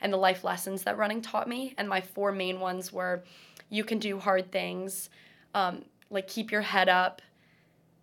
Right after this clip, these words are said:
and I can't even remember the other two right now. But the point is, running has just offered me so many life lessons,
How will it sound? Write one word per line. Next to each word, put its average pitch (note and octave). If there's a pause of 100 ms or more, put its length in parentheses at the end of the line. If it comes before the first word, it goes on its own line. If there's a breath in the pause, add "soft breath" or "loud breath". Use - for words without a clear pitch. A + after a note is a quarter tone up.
(400)
and F#3 (200)
I -
can't E4
even F3+
remember F3
the F3
other F#3
two F#3+
right -
now. -
But A#3
the C#4
point D4+
is, G3
running A#3+
has C4
just A#3
offered F#3+
me G3+
so G3
many F#3+
life F3+
lessons, F3+